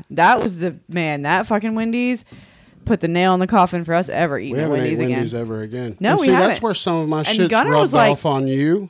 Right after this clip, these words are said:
Speaker 1: Yes.
Speaker 2: Where you, you're a lot more, I've seen you get more where you'll, like, write shit off and be like, "Nope, never again."
Speaker 1: Yeah.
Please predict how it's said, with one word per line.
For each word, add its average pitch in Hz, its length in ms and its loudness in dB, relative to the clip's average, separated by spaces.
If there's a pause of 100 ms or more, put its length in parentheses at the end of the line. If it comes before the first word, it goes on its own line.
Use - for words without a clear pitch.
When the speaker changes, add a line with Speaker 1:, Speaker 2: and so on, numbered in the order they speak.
(140)
Speaker 1:
Yes. 185 320 0
Speaker 2:
Where 147 80 2
you, 156 380 0
you're 156 200 0
a 202 60 2
lot 147 300 2
more, 127 560 0 (1400)
I've 135 220 -4
seen 180 400 2
you 123 140 2
get 117 220 0
more 123 240 0
where 120 140 -2
you'll, 139 280 2
like, 113 200 -4
write 113 320 -4
shit 123 200 -2
off 110 160 -2
and - 80 -14
be 123 80 -6
like, 104 100 -6
"Nope, 120 400 -2
never 110 460 -6
again." 92 440 -12
Speaker 1:
Yeah. 277 460 2